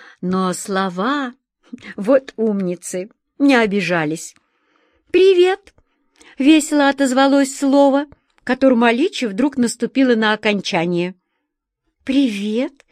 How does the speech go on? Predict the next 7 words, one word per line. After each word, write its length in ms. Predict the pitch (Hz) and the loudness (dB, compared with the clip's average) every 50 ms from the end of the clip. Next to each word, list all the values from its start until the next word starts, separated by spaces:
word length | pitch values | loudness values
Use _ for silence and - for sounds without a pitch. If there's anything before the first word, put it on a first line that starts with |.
| _ _ - - - _ - | _ _ -20 -20 -20 _ -16
Я 380 | 175 151 160 220 240 302 427 427 _ _ _ _ _ _ _ - | -12 -8 -4 -2 -2 -2 -4 -6 _ _ _ _ _ _ _ -6
Алича. 640 | - 254 240 233 208 208 202 190 - - - 302 - _ _ _ _ _ _ _ - - - | -2 -2 -2 0 -2 -4 -6 -8 -8 -8 -8 -8 -10 _ _ _ _ _ _ _ -20 -14 -4
А 140 | - 339 349 | -2 -2 0
вас 320 | 285 277 269 269 269 - | 2 2 0 0 -4 -6
как 240 | - 311 311 - - | -6 -6 -6 -6 -6
зовут?» 500 | 262 285 339 339 311 349 381 - - - _ _ _ _ _ _ _ _ _ _ _ _ _ _ _ _ _ - | -2 0 0 0 0 -2 -4 -4 -10 -20 _ _ _ _ _ _ _ _ _ _ _ _ _ _ _ _ _ -8
«Балагур. 880 | 254 233 220 311 302 311 302 285 294 285 233 220 247 240 226 185 - | -4 0 2 2 2 4 4 4 2 2 2 2 2 2 2 0 -4